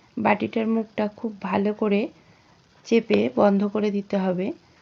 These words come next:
যাতে বেলার সময় পুরটা না বাইরে বেরিয়ে যায়।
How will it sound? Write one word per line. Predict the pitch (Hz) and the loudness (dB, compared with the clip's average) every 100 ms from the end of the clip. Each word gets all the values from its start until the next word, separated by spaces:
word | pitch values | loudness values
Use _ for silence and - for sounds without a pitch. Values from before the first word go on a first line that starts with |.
| _ | _
যাতে | 208 214 214 | -2 0 0
বেলার | 202 208 208 208 | 2 2 2 -2
সময় | - 220 208 202 | -6 -4 -2 -2
পুরটা | 214 202 - 202 | -4 -8 -4 0
না | 196 196 | 0 0
বাইরে | 190 185 | 0 0
বেরিয়ে | 185 190 175 180 | 0 0 -2 -4
যায়। | 170 185 | -4 -6